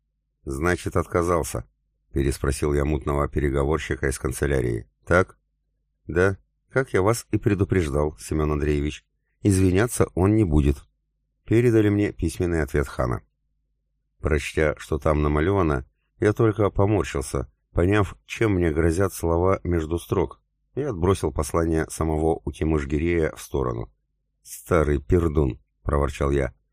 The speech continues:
Хотя этого стоило ожидать. М-да. «Император в лице наместника Сибирска может выкупить у вас пленников»,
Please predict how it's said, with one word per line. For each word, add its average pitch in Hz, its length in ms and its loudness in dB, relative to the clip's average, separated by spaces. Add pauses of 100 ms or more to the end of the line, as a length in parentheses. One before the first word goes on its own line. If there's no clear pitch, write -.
(340)
Хотя 113 220 0
этого 117 320 2
стоило 87 380 0
ожидать. 65 400 -4 (180)
М-да. 67 420 -2 (1000)
«Император 95 580 0
в 87 60 0
лице 92 280 0
наместника 92 640 0
Сибирска 98 600 -2
может 95 340 -2
выкупить 107 400 -4
у 95 40 0
вас 92 200 0
пленников», 69 560 0